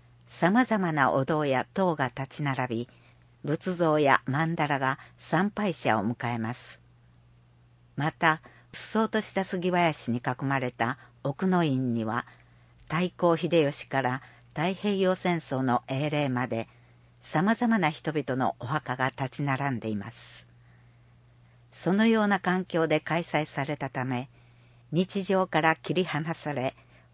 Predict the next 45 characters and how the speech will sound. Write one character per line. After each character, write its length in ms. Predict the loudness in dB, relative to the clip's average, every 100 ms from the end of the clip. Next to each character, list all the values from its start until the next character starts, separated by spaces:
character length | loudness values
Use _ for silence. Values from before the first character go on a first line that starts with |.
| -8
講 240 | 0 2
座 160 | 4 2
に 160 | 2
集 260 | -2 0 0
中 200 | 2 -2
す 180 | 0 -4
る 80 | -2
こ 140 | 0
と 100 | 0
が 100 | 0
で 120 | -2
き 140 | -6 -4
ま 120 | -4
し 220 | -6 -10
た。 160 | -8 -8 _ _ _ _ -20 -20 -20 -20 -16
同 320 | 0 2 2
講 320 | 0 -2 0 2
座 180 | 2
は 220 | 4 2 -2 -18 _ -4
約 460 | -2 -2 -2 -4 -4 _
二 220 | 2 2
十 200 | 2 2
あ 300 | 2 2 0
る 120 | -4 -8
講 320 | -4 -2 0
演、 240 | 0 -2 -8 -18 -14
課 140 | -4 0
題 200 | 2 2
の 140 | 2
中 240 | 0 0
か 140 | 0 2
ら 200 | 2 0 -8 -20 -14
各 260 | -2 -2 0
人 220 | 0 2
が 100 | 2
受 160 | 0 -2
講 220 | 0 0
し 160 | 0 -2
た 180 | 2
い 80 | 2 0
講 280 | -4 -2 -2
演、 220 | -4 -6 -14 -20 -18 -2
課 120 | 0
題 360 | 2 2 2
を 160 | 2 0